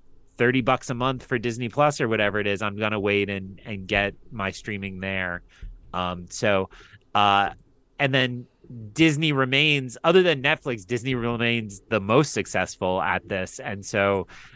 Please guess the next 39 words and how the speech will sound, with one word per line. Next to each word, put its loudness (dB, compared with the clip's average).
uh, 4
just -2
while 6
we're 2
thinking 0
about 0
the -6
business, -4
the -2
Paramount 4
Pluses, 0
the -6
Peacocks, 0
all 4
of 2
those 2
are -2
in 2
even 0
worse 4
shape. 0
And -8
so 2
all 6
those 2
ones -6
that 0
had -2
lots 2
of -4
originals, -4
I -2
think -8
you're -4
gonna -2
see -8
fewer -4
and -8
fewer, -2